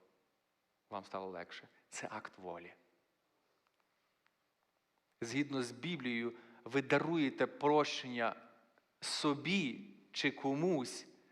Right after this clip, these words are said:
ще до того, як ви відчуєте, що простили. Бачите, як цікаво.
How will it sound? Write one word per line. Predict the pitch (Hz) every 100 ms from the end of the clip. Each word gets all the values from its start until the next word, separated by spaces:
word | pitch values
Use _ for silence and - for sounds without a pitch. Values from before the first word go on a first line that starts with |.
| -
ще | - - - 160
до | 127 160 151
того, | - - 220 220 143 127 120 - - -
як | 143 143
ви | 143
відчуєте, | 135 143 - 123 117 113 107
що | - 101
простили. | - 101 - 101 - - _ _ _ _ _ _
Бачите, | - 175 113
як | -
цікаво. | 95 - 110